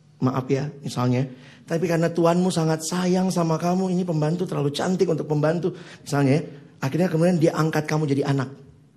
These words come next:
Sekarang pembantu sudah jadi anak. Statusmu adalah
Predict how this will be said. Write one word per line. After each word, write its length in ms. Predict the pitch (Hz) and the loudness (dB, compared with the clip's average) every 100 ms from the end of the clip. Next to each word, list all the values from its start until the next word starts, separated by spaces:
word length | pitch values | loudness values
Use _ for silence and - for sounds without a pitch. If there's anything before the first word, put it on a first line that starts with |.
| _ _ _ _ - _ _ - - - | _ _ _ _ -20 _ _ -20 -20 -10
Sekarang 440 | 151 147 151 196 | -4 0 2 2
pembantu 480 | 190 151 127 131 190 | 0 2 2 2 2
sudah 240 | 175 151 | 4 4
jadi 420 | 143 143 285 - - - - - - - | 6 4 2 0 -12 -20 -20 -20 -8 2
anak. 320 | 160 151 - | 4 4 2
Statusmu 1400 | - - 269 262 262 - 381 - 190 185 180 285 - - | -6 6 10 12 10 12 12 10 8 10 12 10 4 0
adalah 640 | 185 175 165 202 277 - | 4 10 12 12 10 2